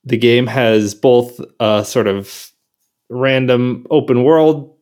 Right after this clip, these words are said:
version where you, you know, just sort of start from the beginning, and it looks like the end goal is to produce everything it, you need for an Omni Temple, which presumably is a bunch of magic stuff. Um, but the other way to play, there's a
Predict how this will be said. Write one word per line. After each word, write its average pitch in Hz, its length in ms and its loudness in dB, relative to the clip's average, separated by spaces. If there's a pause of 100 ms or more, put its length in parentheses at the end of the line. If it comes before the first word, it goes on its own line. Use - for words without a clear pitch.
(120)
version 143 800 -2 (100)
where - 180 -4
you, 107 300 0 (140)
you 113 120 -10
know, 98 140 -8
just 107 200 -10
sort 107 160 -2
of 104 80 -4
start 113 260 0
from 117 80 -6
the 107 100 0
beginning, 110 480 0
and 101 80 -2
it 92 60 -4
looks 101 240 -2
like 104 200 -2
the 101 180 -4
end 123 240 0
goal 110 240 2
is 101 160 -6
to 107 500 -2 (420)
produce 113 320 -2
everything 110 460 0
it, - 280 -6 (120)
you 113 140 -4
need 107 220 -2
for 101 160 -4
an 98 180 -6
Omni 117 340 -2
Temple, 117 720 -4
which - 300 -18
presumably 107 600 -2
is 101 100 0
a 107 40 -8
bunch 104 260 -4
of 107 80 -10
magic 110 380 -6
stuff. - 460 -8 (1120)
Um, 104 540 -10 (1040)
but 104 300 0
the 120 100 2
other 120 160 2
way 113 140 2
to 113 80 0
play, 113 340 0
there's 107 220 0
a 107 360 -2